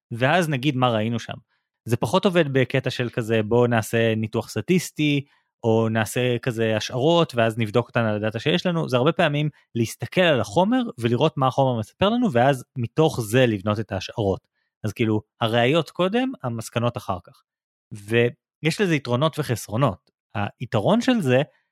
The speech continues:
הוא שתוך כדי שקוראים את הספר, ממש אפשר ללמוד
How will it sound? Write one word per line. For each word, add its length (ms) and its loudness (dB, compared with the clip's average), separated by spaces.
הוא 120 -2
שתוך 800 -2
כדי 140 2
שקוראים 360 -2
את 80 -6
הספר, 480 0
ממש 240 2
אפשר 300 0
ללמוד 580 2